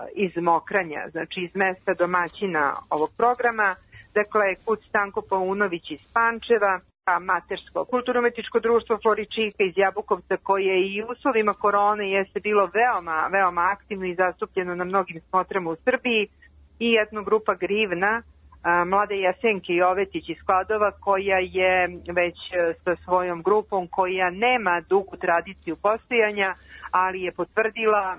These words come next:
da mladi itekako, e, neguju, e, to, tu vrstu, e, tradicionalnog pevanja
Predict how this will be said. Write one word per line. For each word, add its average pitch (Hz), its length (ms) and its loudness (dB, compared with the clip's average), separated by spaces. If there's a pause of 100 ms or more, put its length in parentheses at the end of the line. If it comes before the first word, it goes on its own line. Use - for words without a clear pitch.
da 175 280 0
mladi 190 540 0
itekako, 208 760 -2 (400)
e, 160 280 2
neguju, 180 840 0 (800)
e, 160 100 -6 (100)
to, 190 320 2
tu 202 100 -8
vrstu, 175 560 -2
e, 156 500 2
tradicionalnog 214 880 -2
pevanja 196 680 0